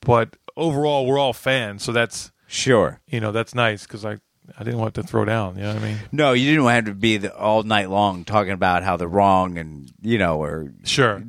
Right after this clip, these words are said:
Speaker 2: just having to de-, having to defend something that you love.
Speaker 1: Yeah.
Speaker 2: Yeah.
Speaker 1: I'll do it all day, though.
Speaker 2: No, no, I know.
Speaker 1: <laughs>
Speaker 2: But you don't wanna have to go down
Speaker 1: Of
Speaker 2: that
Speaker 1: course. I wasn't, but I was prepared. But, uh, yeah, I was pleasantly, s-, I did not have to do that.
Speaker 2: Very nice.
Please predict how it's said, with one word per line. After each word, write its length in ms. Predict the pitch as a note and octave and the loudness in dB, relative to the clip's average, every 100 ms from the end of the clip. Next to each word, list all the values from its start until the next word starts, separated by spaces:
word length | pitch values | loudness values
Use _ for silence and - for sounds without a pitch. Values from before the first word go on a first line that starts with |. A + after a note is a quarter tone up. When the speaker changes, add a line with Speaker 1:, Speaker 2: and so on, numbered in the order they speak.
| A#2+ A#2+ C#3 | -18 -14 -8
Speaker 2:
just 240 | B2 B2+ | -4 -4
having 340 | C3 B2 A#2+ A2 | 0 0 0 -4
to 80 | G2 | -6
de-, 220 | A#2 - | -8 -8
having 420 | A2+ D#3 F3 F#3 D3 | -6 -2 0 0 -4
to 100 | C3 | -4
defend 400 | B2+ F3 D#3 C3+ | -2 0 0 2
something 300 | C#3+ C3+ A#2 | 0 0 -6
that 120 | G2+ | -6
you 140 | A2 | -2
love. 520 | A2 G#2+ A#2+ E3+ D3 | 4 4 4 0 -2
Speaker 1:
Yeah. 320 | C#3+ C3+ G#2 F#2 | 2 2 0 -4
Speaker 2:
Yeah. 300 | A2 G#2+ D#2 - | 0 2 2 -2
Speaker 1:
I'll 180 | B2 C#3 | 0 0
do 220 | C3 F#3+ | 2 2
it 60 | D3 | 4
all 140 | B2+ | 2
day, 200 | A#2+ D3+ C3 | 2 2 2
though. 260 | F#2+ - - | -2 -8 -10
Speaker 2:
No, 240 | E3 F#3 | 0 2
no, 220 | C#3+ D3 A2+ | 4 4 4
I 160 | C#3 | 2
know. 480 | E3 G#3+ A#2 C2+ F2 | 4 2 2 0 -2
Speaker 1:
<laughs> 60 | B2 - E3+ - F3 - - C3 | -2 0 -2 0 0 0 -2 -2
Speaker 2:
But 320 | D3+ C3+ G2+ - _ _ | 0 0 -2 -10 _ _
you 140 | - D#3+ | -4 0
don't 140 | C3 | 2
wanna 240 | A#2 G#2 F2+ | 2 2 2
have 200 | A2+ A2 | 0 -2
to 60 | E2+ | -4
go 120 | E2 | -4
down 140 | C#2 B1+ | -4 -2
Speaker 1:
Of 80 | C#3 | 0
Speaker 2:
that 60 | |
Speaker 1:
course. 300 | E3+ C3+ G#2+ | 0 0 0
I 120 | B2 B2 | 0 -2
wasn't, 460 | A2+ C3 B2 A#2+ | 0 0 0 -2
but 80 | B2 | 0
I 60 | C3+ | 0
was 80 | |
prepared. 460 | C#3 A#2+ C3+ A2 G2+ | 0 0 0 0 -4
But, 160 | A2 A2+ | -6 -4
uh, 60 | |
yeah, 200 | A#2 D3+ | -2 -2
I 40 | C3 | -2
was 140 | G#2+ | -6
pleasantly, 300 | - A2+ A#2 | -6 -8 -6
s-, 160 | G#2+ - B2+ | -12 -14 -14
I 100 | A2 | -12
did 140 | A#2 | -12
not 240 | A2+ A#2 A#2+ | -12 -12 -14
have 160 | B2 | -16
to 120 | - C3+ | -14 -12
do 80 | |
that. 220 | C#3 - - | -12 -16 -2
Speaker 2:
Very 260 | G2+ F#2+ G#2 | 2 4 6
nice. 680 | B2+ E3 F2+ D2+ - - | 4 4 0 -4 -8 -10